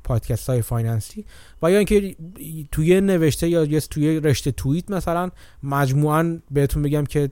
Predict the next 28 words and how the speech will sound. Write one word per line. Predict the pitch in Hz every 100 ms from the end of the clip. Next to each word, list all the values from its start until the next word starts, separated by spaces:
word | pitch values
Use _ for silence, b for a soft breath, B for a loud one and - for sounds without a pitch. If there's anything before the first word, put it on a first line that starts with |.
| -
چیا | - 131 131
رو | 165
گوش | -
می‌کنم، | 175 156 165 170 170
چرا | 143 147
گوش | 156 139
می‌کنم | 151 156 147 143
و | 127
چی | - 117
هستن. | 92 101 - - - b b _
امیدوارم | 180 190 226 240
که | - 233
از، | 190 160
اه، | 160 156 165
این | 202 214
اپیزودم | 185 180 196 190
لذت | 165 156 151 185
برده | - 165 160
باشید | 220 214 240 247 202
و | 196 196 202 208 135
چیزی | - 214 233
برای | 190 202
فکر | 202 -
کردن | 180 165 175
و | 202 208
همچنان | - 156 139 147 165
سوال | - 160 139
کردن | 131 135 120 151 147 110